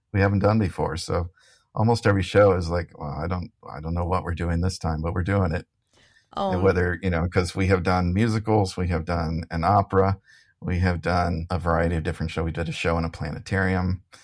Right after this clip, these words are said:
Speaker 1: So every time it's, it's a, a new experience for us. So we're learning every time, and it's,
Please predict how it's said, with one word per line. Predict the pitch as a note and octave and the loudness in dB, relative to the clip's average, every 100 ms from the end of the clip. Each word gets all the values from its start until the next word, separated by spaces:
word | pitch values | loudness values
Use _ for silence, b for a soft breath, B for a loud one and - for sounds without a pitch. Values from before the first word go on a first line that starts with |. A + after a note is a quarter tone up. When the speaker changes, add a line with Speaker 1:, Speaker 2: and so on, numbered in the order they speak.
| b _ | b _
Speaker 1:
So | - | 0
every | A#2 A#2 | 2 4
time | A2 G#2+ G2+ | 4 4 4
it's, | F2 - - | 0 -6 -6
it's | F2 D#2+ E2+ | -6 -4 -4
a, | E2 E2 E2 _ _ _ - | -2 -4 -6 _ _ _ -10
a | F2 | -6
new | F2+ D#2+ E2+ | -2 -2 -2
experience | D#2+ E2+ - E2 D2+ - | -6 -10 -6 -4 -4 -6
for | D#2+ | -2
us. | E2 D#2 | -2 -2
So | - D#2 | -6 -6
we're | D#2 E2 | -4 -4
learning | E2 E2 D#2 | -2 -2 -4
every | D2+ E2+ | -4 -6
time, | D#2+ E2+ D#2+ | -2 -2 -2
and | D#2 | -4
it's, | D#2 | -8